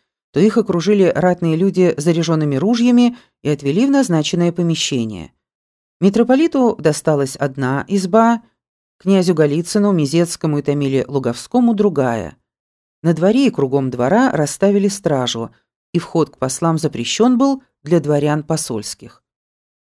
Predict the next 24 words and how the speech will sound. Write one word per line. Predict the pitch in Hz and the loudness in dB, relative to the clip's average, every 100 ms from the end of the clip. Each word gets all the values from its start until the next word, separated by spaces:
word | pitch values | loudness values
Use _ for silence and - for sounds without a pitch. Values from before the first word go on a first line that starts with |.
| _ _ _ | _ _ _
Так | 262 302 | 0 0
провели | - 226 214 220 254 - | 2 4 4 4 2 0
послы | - 196 - 220 208 | -2 -2 2 2 2
Светлое | - - 202 196 185 185 | -4 2 2 2 0 0
Воскресенье. | 175 - 185 170 - 113 98 - _ _ _ _ _ _ _ _ | -2 -4 -6 -4 -6 -6 -8 -18 _ _ _ _ _ _ _ _
К | 240 | 2
этому | 240 226 220 | 4 4 4
дню | 233 302 | 4 2
король | 190 202 240 | 4 4 4
прислал | - 220 233 - 180 123 113 | 2 0 0 0 0 0 -4
им | - 143 110 - _ _ _ _ _ _ _ _ | -6 -6 -6 -12 _ _ _ _ _ _ _ _
стан | - 262 302 | -2 2 4
говядины, | 208 170 151 131 151 156 160 160 _ _ | 4 4 4 2 0 -2 -2 -6 _ _
тушу | - 240 - | -2 -2 0
баранью | 147 156 147 143 143 165 175 | 2 2 4 2 0 -2 -2
старую, | - - 147 135 139 165 175 _ _ _ _ _ | -6 -4 -2 0 0 -2 -6 _ _ _ _ _
двух | 196 269 208 | 2 2 4
барашков, | 170 135 123 - 175 - | 2 2 -2 -2 -4 -4
одного | 180 180 214 262 | -2 0 2 2
козленка, | 165 139 143 131 131 180 190 190 _ _ _ _ | 0 0 -2 -2 -2 0 0 -4 _ _ _ _
четырех | - 214 247 277 | -2 2 2 2
зайцев, | 175 170 147 - 196 - | 2 2 2 0 -6 -4
одного | 160 156 202 262 | -4 0 0 0
тетерева, | - 156 135 165 165 180 180 | -2 -4 -2 -2 0 -2 -2